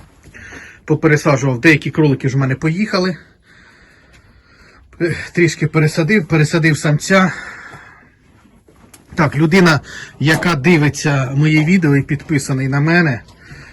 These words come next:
я не пам'ятаю номера телефона, будь ласка, зв'яжіться, ваш кролик сидить. Я просто не можу знайти контакта. Десь удалився контакт,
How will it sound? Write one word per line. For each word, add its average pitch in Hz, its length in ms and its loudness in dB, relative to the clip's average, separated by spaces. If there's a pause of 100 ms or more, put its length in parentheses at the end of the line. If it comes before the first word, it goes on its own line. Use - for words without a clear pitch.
(160)
я 160 420 2 (140)
не 147 160 2
пам'ятаю 165 640 4
номера 151 360 4
телефона, 151 540 2
будь 135 200 -4
ласка, 143 380 -2
зв'яжіться, 139 600 -2
ваш 175 320 0
кролик 165 420 2
сидить. 151 460 -2 (2250)
Я 165 120 2
просто 190 320 -2
не 156 80 0
можу 160 380 0
знайти 147 340 -4
контакта. 147 540 -6
Десь 143 220 -6
удалився 156 440 -2
контакт, 156 600 -4